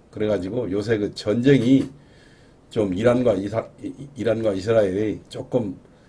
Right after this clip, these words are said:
어, 소강 상태로 좀 있기 때문에 오늘 이런 상황이 났어요. 한번 터졌다면 요건 이십오 프로 짜리입니다. 지에스이, 이것도 마찬가지예요. 어, 지에스이하고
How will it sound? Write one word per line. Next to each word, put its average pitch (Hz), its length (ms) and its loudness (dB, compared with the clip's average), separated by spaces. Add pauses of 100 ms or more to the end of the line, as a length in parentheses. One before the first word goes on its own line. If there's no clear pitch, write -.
(200)
어, 85 140 -12
소강 156 380 2
상태로 127 420 -2
좀 92 140 -4
있기 90 260 -8
때문에 104 440 -2
오늘 98 240 -4
이런 101 260 -2
상황이 92 260 -8
났어요. 98 360 -6 (1120)
한번 165 340 0
터졌다면 139 680 0 (560)
요건 113 220 0
이십오 110 320 -2
프로 110 180 -6
짜리입니다. 76 440 -2 (1900)
지에스이, 131 720 4
이것도 151 260 2
마찬가지예요. 110 880 0 (540)
어, 170 100 -10 (100)
지에스이하고 139 1080 4